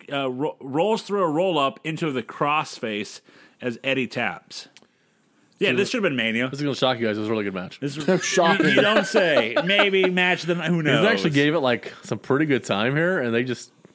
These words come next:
Speaker 2: I mean, did what they fucking do.
Speaker 3: It was really good.
Speaker 2: Jesus, man. Yeah, you don't wanna follow that shit on WrestleMania. Are you
Speaker 3: No.
Speaker 2: fucking, fucking nuts? Jesus Christ.
Speaker 3: Maybe that's why it's changed. <laughs>
Speaker 2: Mm,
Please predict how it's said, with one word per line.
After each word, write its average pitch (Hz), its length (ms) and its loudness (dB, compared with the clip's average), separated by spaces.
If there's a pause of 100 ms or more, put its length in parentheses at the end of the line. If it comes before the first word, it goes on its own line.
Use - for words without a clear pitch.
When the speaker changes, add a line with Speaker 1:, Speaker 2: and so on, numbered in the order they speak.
(160)
Speaker 2:
I 104 80 -8
mean, 98 160 -2
did 101 160 0
what 104 80 -6
they 113 100 -2
fucking 104 380 -4
do. 104 200 -2 (160)
Speaker 3:
It 123 140 -4
was 104 160 -6
really 95 200 -10
good. 92 260 -14 (100)
Speaker 2:
Jesus, 113 540 -4
man. 110 260 0
Yeah, 123 120 2
you 190 100 0
don't 254 100 0
wanna 113 140 -2
follow 107 200 -2
that 110 120 -4
shit 117 120 -4
on 110 60 -4
WrestleMania. 120 360 -4
Are 185 100 -4
you 220 100 -4
Speaker 3:
No. 330 280 2
Speaker 2:
fucking, 208 140 -2
fucking 277 220 -2
nuts? - 400 -2 (600)
Jesus 247 300 -4
Christ. - 760 -2 (600)
Speaker 3:
Maybe 131 160 -4
that's 113 160 -4
why 113 60 -6
it's - 120 -10
changed. 98 440 -8
<laughs> - 40 -20 (400)
Speaker 2:
Mm, 254 560 -6